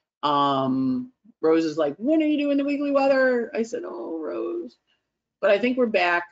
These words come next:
I need the bandwidth to do it. And so I've adjusted my schedule so the weekly weather will have its four hours that it needs. And I appreciate all your help and appreciate the love. And hopefully, um, you, you saw the astrology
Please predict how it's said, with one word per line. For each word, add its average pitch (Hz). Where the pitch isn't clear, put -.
I 185
need 208
the 202
bandwidth 147
to 123
do 104
it. 67
And 135
so 135
I've 127
adjusted 156
my 165
schedule 113
so 113
the 110
weekly 127
weather 110
will 135
have 139
its 139
four 127
hours 113
that 107
it 107
needs. 101
And 143
I 139
appreciate 139
all 123
your 123
help 107
and 127
appreciate 117
the 104
love. 95
And 110
hopefully, 113
um, 110
you, 135
you 127
saw 127
the 147
astrology 143